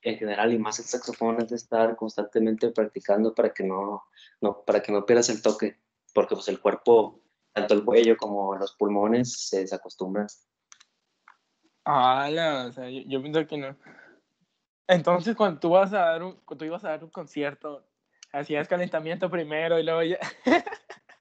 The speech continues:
Speaker 1: No, sí, de hecho sí, calenta-, bueno, cuando toqué la guitarra ahí en el colegio, como ya hemos dicho, pues sí, haz de cuenta, te estiras los dedos, que no te vaya a pasar algo. Porque imagínate estar ahí tocando con todo y de repente se te calambra un dedo. No, está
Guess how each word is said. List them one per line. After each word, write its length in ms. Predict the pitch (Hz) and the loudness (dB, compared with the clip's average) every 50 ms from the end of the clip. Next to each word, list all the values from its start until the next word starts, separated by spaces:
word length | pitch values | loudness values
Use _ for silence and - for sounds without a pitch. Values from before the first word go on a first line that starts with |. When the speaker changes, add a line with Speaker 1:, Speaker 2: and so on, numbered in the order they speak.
| _ _ | _ _
Speaker 1:
No, 240 | - 113 120 131 135 131 | 2 4 4 4 4 2
sí, 100 | - 113 | 2 0
de 220 | 113 127 131 127 | 4 4 4 4
hecho 160 | 120 - 131 123 | 4 2 -2 -4
sí, 180 | - 123 120 | -4 -4 -4
calenta-, 400 | 117 - 120 113 110 - - - - - _ _ _ - - - - - | 0 0 0 0 -2 -6 -8 -10 -10 -10 _ _ _ -20 -20 -20 -8 -2
bueno, 360 | 120 120 117 110 98 - - | 0 0 2 0 0 -2 0
cuando 240 | - 110 107 107 104 | 0 0 0 0 0
toqué 200 | - 110 - 117 | -2 -2 2 4
la 100 | 113 127 139 | 4 4 4
guitarra 400 | 143 139 135 - 123 123 135 143 | 2 0 0 -2 -2 0 2 2
ahí 160 | 135 123 123 | 2 2 -2
en 180 | 123 127 127 - | -2 -4 -8 -10
el 100 | 120 - | -14 -8
colegio, 420 | - 110 107 107 107 107 123 127 127 | -2 0 2 2 2 2 2 -2 0
como 220 | - 113 104 101 | 0 -2 -2 -2
ya 80 | 98 95 95 | -2 -2 -2
hemos 180 | 107 104 110 107 | -2 0 0 2
dicho, 420 | 110 110 107 - 123 127 127 - _ _ _ _ _ _ _ _ _ _ _ _ _ _ _ _ _ | 2 2 2 4 4 4 4 2 _ _ _ _ _ _ _ _ _ _ _ _ _ _ _ _ _
pues 160 | - 101 95 | 0 0 2
sí, 200 | - 95 98 107 | 4 4 6 8
haz 120 | 113 113 113 | 8 6 6
de 40 | |
cuenta, 240 | 123 120 110 - 123 | 4 0 2 0 2
te 80 | - 110 | 2 2
estiras 440 | 101 - - 104 104 117 117 117 110 | 2 2 4 4 6 6 6 6 6
los 180 | 107 101 - | 2 0 0
dedos, 320 | - 101 101 107 113 113 - | 0 0 2 2 0 0 -4
que 120 | - - | -10 -14
no 60 | 85 | -10
te 120 | - 117 113 | -6 -4 -2
vaya 120 | 117 117 | 0 0
a 60 | 117 | -2
pasar 240 | 120 113 113 113 110 | -2 -2 -2 0 0
algo. 320 | 107 104 104 107 110 110 - - - _ _ _ _ _ _ _ _ _ _ _ _ _ - | 0 0 -2 -2 -4 -6 -8 -8 -16 _ _ _ _ _ _ _ _ _ _ _ _ _ -8
Porque 220 | - 110 104 120 | -6 -6 -2 -2
imagínate 400 | 110 104 95 113 113 113 - - | -4 -4 -2 -2 -4 2 6 6
estar 260 | 151 147 - 147 143 | 6 6 6 2 4
ahí 140 | 151 151 147 | 4 4 2
tocando 380 | 143 - 147 - 147 143 147 147 | 2 -2 -2 0 0 0 0 -2
con 180 | - 143 131 | -4 -4 0
todo 220 | - 135 139 143 147 | 2 4 6 6 6
y 160 | 143 135 123 | 4 4 2
de 140 | 113 113 117 | 0 0 -2
repente 400 | 113 117 - - 113 113 - 135 | -2 -2 0 -2 -2 0 0 -2
se 120 | 135 160 156 | -2 -2 -2
te 140 | - 127 | 0 0
calambra 340 | 123 117 113 110 113 123 135 | 2 2 2 2 2 0 -2
un 120 | 143 143 127 | -2 -2 2
dedo. 360 | 127 127 127 139 156 185 - _ _ _ - - - - - - - - - - - - - - - - _ _ _ - | 4 4 4 4 0 -4 -8 _ _ _ -2 0 0 0 0 -4 -8 -10 -10 -10 -10 -10 -14 -16 -16 -16 _ _ _ -6
No, 200 | - 101 104 - | -2 2 4 4
está 280 | - - - 240 95 | 4 4 2 2 0